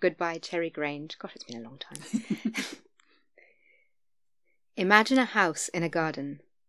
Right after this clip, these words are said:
Speaker 1: The paint is flaking and the chimney is cracked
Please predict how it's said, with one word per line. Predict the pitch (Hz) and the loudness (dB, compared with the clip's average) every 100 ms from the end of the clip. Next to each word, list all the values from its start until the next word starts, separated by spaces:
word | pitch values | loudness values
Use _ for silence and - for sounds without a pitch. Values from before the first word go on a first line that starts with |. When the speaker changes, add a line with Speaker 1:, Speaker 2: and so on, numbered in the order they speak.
| _ _ _ _ _ | _ _ _ _ _
Speaker 1:
The | 175 | -8
paint | - 190 202 - | -2 0 0 -2
is | 220 | -8
flaking | - 185 165 - 151 156 | 0 0 0 -4 -6 -2
and | 156 | -2
the | |
chimney | 156 - 185 190 | -2 2 2 2
is | 185 | 0
cracked | - 170 143 - - | 0 0 0 -2 -16